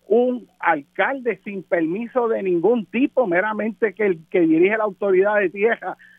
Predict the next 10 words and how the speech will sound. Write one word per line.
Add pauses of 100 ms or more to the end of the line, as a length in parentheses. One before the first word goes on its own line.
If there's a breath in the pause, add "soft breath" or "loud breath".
(140 soft breath)
incumplió
crasamente
con
la
responsabilidad
de
proteger
los
terrenos
agrícolas?